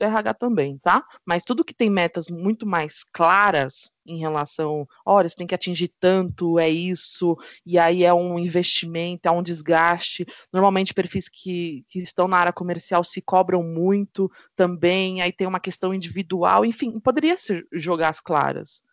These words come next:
É, porque é tabu, entende, Pedro? Falar assim, "Olha, você precisa fazer terapia."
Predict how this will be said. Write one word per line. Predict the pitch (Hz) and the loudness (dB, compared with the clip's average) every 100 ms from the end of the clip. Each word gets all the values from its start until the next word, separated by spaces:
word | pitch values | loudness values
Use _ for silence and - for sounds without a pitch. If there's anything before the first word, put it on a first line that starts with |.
| _ _ _ - _ - | _ _ _ -20 _ 0
É, | 185 190 | 4 4
porque | - 233 - | 4 2 4
é | 254 | 4
tabu, | 254 277 240 175 214 269 247 _ | 6 4 4 4 6 4 0 _
entende, | 190 - 185 196 220 | -16 -8 -6 -6 -4
Pedro? | 226 185 180 | -2 -2 -4
Falar | - 180 | 0 2
assim, | 180 196 196 | 0 -4 2
"Olha, | 220 196 | 2 2
você | 190 | -6
precisa | - - 175 196 | -10 -12 -6 -4
fazer | 202 196 | -2 -4
terapia." | 196 208 214 220 - 190 196 190 143 | 0 2 2 0 -6 -6 2 2 2